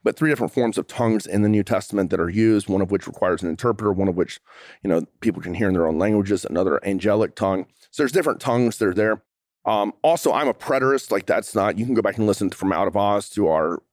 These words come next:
eschatology podcast. Um, and I get my preterist friends'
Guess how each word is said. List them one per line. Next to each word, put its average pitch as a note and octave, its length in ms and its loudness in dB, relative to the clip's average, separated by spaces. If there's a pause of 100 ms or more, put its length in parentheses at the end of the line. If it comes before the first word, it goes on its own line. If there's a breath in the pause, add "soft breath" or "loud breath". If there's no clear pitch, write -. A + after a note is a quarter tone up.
eschatology G2+ 560 -2
podcast. F#2+ 640 -2 (540 loud breath)
Um, F#2 340 0 (100)
and A#2 140 0
I A#2 80 -2
get A2+ 220 0
my G#2+ 200 2
preterist A2 440 -2
friends' G2+ 260 -2